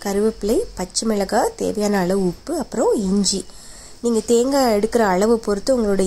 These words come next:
இஞ்சியோட அளவும் பச்சை மிளகாயோட அளவையும் நீங்க வந்து கூட்டிக்கலாம். So, அதை மிக்ஸி ஜார்ல போட்டுட்டு தண்ணி கொஞ்சம் ஊத்தி நல்லா அரைச்சு எடுத்து வச்சுக்கோங்க. ஒரு பவுல்ல மாத்தி வச்சிருங்க. இப்ப தாளிக்கிறதுக்கு தேவையான பொருட்கள் வந்து காஞ்ச மிளகாய்,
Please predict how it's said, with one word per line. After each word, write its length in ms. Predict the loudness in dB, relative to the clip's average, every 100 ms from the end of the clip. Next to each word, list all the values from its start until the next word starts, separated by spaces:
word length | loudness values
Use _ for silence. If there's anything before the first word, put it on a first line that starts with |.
| 2
இஞ்சியோட 460 | 2 2 2 2 2 2
அளவும் 340 | 4 4 2 -2 -16 -20 -20 -8 -6
பச்சை 240 | -4 -2
மிளகாயோட 380 | 0 2 2 2 2
அளவையும் 280 | 2 2 2
நீங்க 120 | 2 2
வந்து 180 | 0 -2
கூட்டிக்கலாம். 480 | -4 -4 -2 -2 -2 -10 -20 -20 _ -20 -20 -20 _ -4
So, 60 | -2
அதை 120 | 0 0
மிக்ஸி 280 | 0 -2 -2 0
ஜார்ல 280 | 0 2 0 0
போட்டுட்டு 380 | -2 -2 0 2 2 -2 -20 _ _ _ _ _ _ _ _ _ _ -4
தண்ணி 260 | 0 2 0 -4
கொஞ்சம் 240 | -4 -2 0
ஊத்தி 200 | 0 0
நல்லா 220 | 2 2 2
அரைச்சு 220 | 0 0 -2
எடுத்து 220 | -4 -4
வச்சுக்கோங்க. 460 | -4 -4 -4 -4 -2 0
ஒரு 100 | 0 2
பவுல்ல 260 | 2 2 2
மாத்தி 240 | 0 -2 -4
வச்சிருங்க. 400 | -2 -4 -2 0 0 -2 _ -20 _ _
இப்ப 160 | -12 -6
தாளிக்கிறதுக்கு 680 | -2 0 -2 -4 -4 -4 -4 -4
தேவையான 300 | 0 0 0 -2
பொருட்கள் 320 | -4 -4 -6
வந்து 200 | -4 0 0 0
காஞ்ச 260 | -2 0 2 2
மிளகாய், 380 | 0 0 0